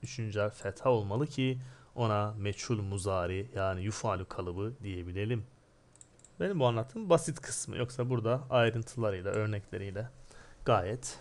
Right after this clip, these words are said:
güzelce anlatılmıştır. Hakeme malum,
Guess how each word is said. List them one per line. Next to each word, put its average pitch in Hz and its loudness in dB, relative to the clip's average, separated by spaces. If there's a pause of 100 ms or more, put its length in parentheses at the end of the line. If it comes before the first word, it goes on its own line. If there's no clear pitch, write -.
(260)
güzelce 107 -2
anlatılmıştır. 110 -2 (1120)
Hakeme 165 4
malum, 117 8